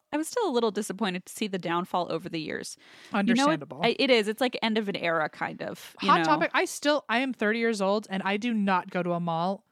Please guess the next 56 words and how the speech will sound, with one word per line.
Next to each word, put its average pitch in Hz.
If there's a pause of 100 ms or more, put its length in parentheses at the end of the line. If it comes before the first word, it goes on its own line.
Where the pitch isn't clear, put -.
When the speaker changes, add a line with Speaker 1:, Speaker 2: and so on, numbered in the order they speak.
(460)
Speaker 2:
and 208
not 196
go 190
into 180
their 170
Hot 165
Topic 165
before 160
I 151
leave. 151
Speaker 1:
You 226
have 202
to. 170 (460)
Speaker 2:
I 240
have 349 (140)
to. - (100)
Speaker 1:
I 208
love 196
a 196
Hot 180
Topic. 165 (1160)
Speaker 2:
I 220
Speaker 1:
You 220
Speaker 2:
love 240
a 214
Speaker 1:
can -
Speaker 2:
Spencer's. 277
I 226
know 226
I 220
won't, 247
there's 226
really 247
few 220
things 208
I'll 190
ever 185
buy 175
there, 208
but 202
for 240
the 233
nostalgia, 190
I 196
like 190
to 208
go 190
in 190
and 180
feel 185
like 180
I'm 185
about 180
to 196
get, 180
like, 175